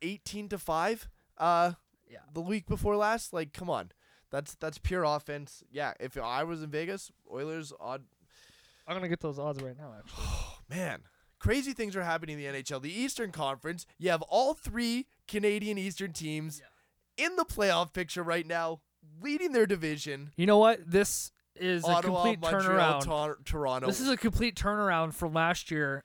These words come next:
Speaker 2: in the playoffs when no Canadian team made it.
Speaker 1: Right?
Speaker 2: Right?
Speaker 1: You know, we lose the last game of the season to the Canucks. It's weird how actually this year is ending with back-to-back games against Vancouver again.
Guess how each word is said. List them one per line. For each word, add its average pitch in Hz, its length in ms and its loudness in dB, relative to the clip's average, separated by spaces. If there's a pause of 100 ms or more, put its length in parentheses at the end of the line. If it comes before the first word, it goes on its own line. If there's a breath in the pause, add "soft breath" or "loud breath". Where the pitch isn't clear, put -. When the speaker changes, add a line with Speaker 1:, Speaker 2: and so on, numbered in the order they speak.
(120)
Speaker 2:
in 156 80 -8
the 151 80 -6
playoffs 147 440 2
when 147 220 -2
no 170 200 8
Canadian 156 480 -6
team 131 280 -8
made 113 220 -14
it. - 160 -20 (580)
Speaker 1:
Right? 139 340 -4 (420 soft breath)
Speaker 2:
Right? - 180 -20
Speaker 1:
You 98 80 -16
know, 123 380 -8
we 110 100 -14
lose 143 280 -10
the 139 80 -16
last 135 260 -10
game 131 180 -8
of 127 80 -10
the 120 60 -12
season 123 400 -10
to 113 100 -14
the 113 80 -10
Canucks. 117 340 -10 (160 soft breath)
It's 139 140 -8
weird 226 180 -6
how 339 200 -4
actually 175 300 -4
this 131 280 -8
year 127 220 -4
is 107 160 -8
ending 117 320 -10
with 107 100 -8 (240)
back-to-back 117 420 -6
games 110 220 -14
against 104 240 -14
Vancouver 101 380 -10
again. 92 320 -10